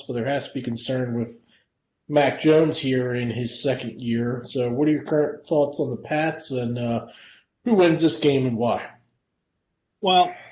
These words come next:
Speaker 2: the one thing I will lean towards the Vikings, 'cause especially in a week after you get embarrassed, you're gonna be, a game after you get embarrassed. Granted, it was only four days ago, well, you know, when the game happens, but,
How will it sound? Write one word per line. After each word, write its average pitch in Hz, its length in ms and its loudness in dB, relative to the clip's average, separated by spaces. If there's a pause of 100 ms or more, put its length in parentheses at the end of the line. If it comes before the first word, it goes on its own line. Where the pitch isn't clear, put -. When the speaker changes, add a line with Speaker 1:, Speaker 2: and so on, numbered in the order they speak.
(920)
Speaker 2:
the 175 80 -2
one 214 240 2
thing 202 200 0
I 165 80 0
will 151 200 0
lean 160 260 0
towards 151 340 0
the 135 60 -2
Vikings, 139 540 -4
'cause 120 220 -8
especially 147 500 -8
in 135 80 -2
a 127 60 -6
week 131 280 -6
after 120 260 -8
you 123 100 -8
get 117 140 -8
embarrassed, 113 640 -8
you're 123 200 -12
gonna 131 220 -8
be, 117 160 -12
a 113 160 -8
game 127 260 -8
after 117 220 -10
you 120 80 -10
get 117 120 -8
embarrassed. 113 420 -10
Granted, 127 240 -6
it 107 60 -12
was 110 120 -14
only 120 140 -10
four 117 200 -12
days 117 240 -8
ago, 135 420 -6
well, 127 180 -12
you 120 100 -6
know, 107 80 -8
when 107 180 -10
the 104 80 -14
game 113 260 -8
happens, 120 380 -10
but, 110 260 -10